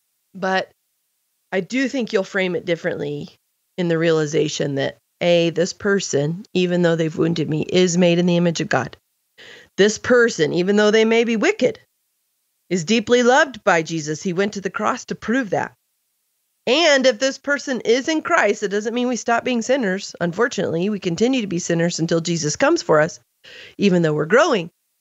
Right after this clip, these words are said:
But if this person is in Christ, they are an essential member of the team, Team Jesus, but it probably should be your baseline, that baseline understanding when we think and talk about people,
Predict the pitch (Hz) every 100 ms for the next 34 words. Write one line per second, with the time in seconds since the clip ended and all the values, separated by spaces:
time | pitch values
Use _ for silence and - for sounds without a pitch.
0 | - - - _ 202 202 277 - 302 269
1 | 254 226 - - 254 277 294 269 - -
2 | 254 285 247 214 - 190 - 202 226 240
3 | 240 214 196 226 233 233 196 196 226 214
4 | 196 - 208 214 254 - 254 208 185 208
5 | 269 - _ 180 196 220 277 196 185 208
6 | - _ - - - - - 202 - 202
7 | - 214 202 175 170 - 175 156 160 147
8 | 147 151 151 - 107 117 156 - - -
9 | 160 180 - 185 180 - 180 170 165 -
10 | 165 165 151 147 156 170 165 - 175 180
11 | - 185 175 165 160 170 160 - 180 -
12 | 135 160